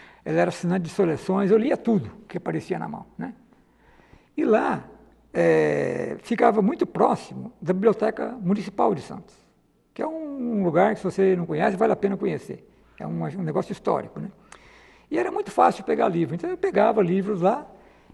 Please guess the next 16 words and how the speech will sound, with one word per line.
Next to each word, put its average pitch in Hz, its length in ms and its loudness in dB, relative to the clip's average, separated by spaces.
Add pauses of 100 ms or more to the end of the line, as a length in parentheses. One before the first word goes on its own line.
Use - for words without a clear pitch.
e 240 160 0
ia 294 140 2
ler - 760 2
lá 214 220 4
na 254 80 -2
expedição, - 560 -4 (500)
porque 147 680 -4
não 175 140 0
tinha, 156 680 -4 (680)
não 170 160 0
tinha, 139 920 -6 (800)
é, 143 160 -8
muita 139 260 0
coisa 147 220 4
pra 160 120 -4
fazer, 233 420 0